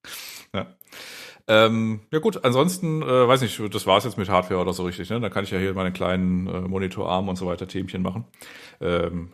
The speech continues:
also, also, oder Lukas, hattest du noch irgendwas, was dich noch interessiert hat, wenn du das schon mal hier mit deiner Toxic-Variante so vorhin im Vorgespräch um die Ecke kamst?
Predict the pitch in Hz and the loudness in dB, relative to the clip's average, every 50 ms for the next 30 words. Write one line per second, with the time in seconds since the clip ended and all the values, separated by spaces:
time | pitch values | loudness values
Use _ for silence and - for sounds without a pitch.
0 | - - 107 123 123 110 139 131 123 156 151 139 156 175 175 160 - 143 131 127 | -4 -2 -2 0 0 0 2 4 6 6 6 6 4 2 2 2 2 0 -2 -2
1 | - - - 127 127 120 120 101 98 104 101 98 95 90 - 98 95 - - 101 | -4 -6 -4 -2 -2 0 2 2 2 2 2 2 2 0 0 -2 -6 -4 -6 -4
2 | - 107 98 - 101 - 101 - - 117 113 110 95 92 101 98 98 95 95 98 | -4 -4 -4 -4 -4 -6 -4 0 0 0 2 0 0 0 0 -2 0 0 0 -2
3 | 92 - - 101 98 95 92 92 98 95 92 98 95 95 98 95 - - - - | -2 -2 -2 -2 0 0 0 -2 -2 -4 -4 -4 -6 -6 -6 -8 -8 -10 -10 -12
4 | 98 - 107 101 95 92 98 101 104 101 101 92 101 92 - - 98 98 95 95 | -12 -6 -4 -2 -2 0 -2 -4 -4 -6 -6 -6 -6 -4 0 2 4 4 4 2
5 | 92 92 104 101 98 101 - - 90 87 98 92 95 95 87 92 - 98 92 - | 2 2 2 2 2 0 0 0 0 0 2 0 0 0 0 0 -2 -4 -4 -4
6 | 95 92 98 - | -6 -6 -6 -8